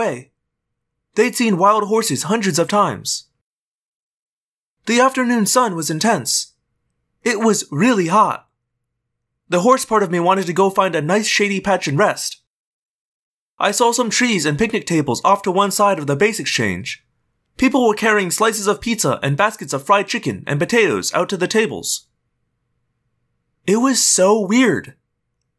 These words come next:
I was a human in a horse morph. I was walking along with Yeerks inside horse bodies.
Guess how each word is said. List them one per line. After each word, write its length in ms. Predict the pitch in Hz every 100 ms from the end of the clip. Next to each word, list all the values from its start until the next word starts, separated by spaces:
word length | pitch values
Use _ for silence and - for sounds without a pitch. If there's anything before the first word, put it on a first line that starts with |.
| _ -
I 100 | 202
was 200 | 247 233
a 80 |
human 340 | 180 240 240 220
in 140 | 175
a 80 | 180
horse 260 | 196 226 -
morph. 380 | 90 57 - _ _ _ _ _ _
I 80 | -
was 220 | 190 208
walking 300 | 240 247 240
along 320 | 220 196 208 196
with 140 | 170
Yeerks 440 | 165 226 - -
inside 320 | 151 147 180 170
horse 240 | 175 180
bodies. 640 | - 220 143 87 - -